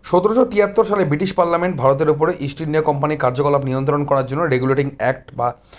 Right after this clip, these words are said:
ইন্ডিয়া কোম্পানি অ্যাক্ট পাস করে। এর মধ্যে দিয়ে বাংলা প্রেসিডেন্সির গভর্নর মাদ্রাজ মুম্বাই প্রেসিডেন্সির উপরে কর্তৃত্ব কিন্তু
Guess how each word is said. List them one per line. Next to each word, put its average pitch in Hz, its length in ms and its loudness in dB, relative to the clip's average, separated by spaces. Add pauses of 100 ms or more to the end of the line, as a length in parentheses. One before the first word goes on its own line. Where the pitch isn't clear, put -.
(240)
ইন্ডিয়া 160 300 4
কোম্পানি 151 380 2
অ্যাক্ট 135 260 -2
পাস 117 220 0
করে। - 200 -10 (580)
এর 180 200 6
মধ্যে 240 260 6
দিয়ে 180 320 4
বাংলা 143 520 4
প্রেসিডেন্সির 170 640 -2
গভর্নর 135 460 2
মাদ্রাজ 135 580 2
মুম্বাই 131 320 4
প্রেসিডেন্সির 131 540 -2
উপরে 135 200 2
কর্তৃত্ব 131 460 -4
কিন্তু 123 320 -2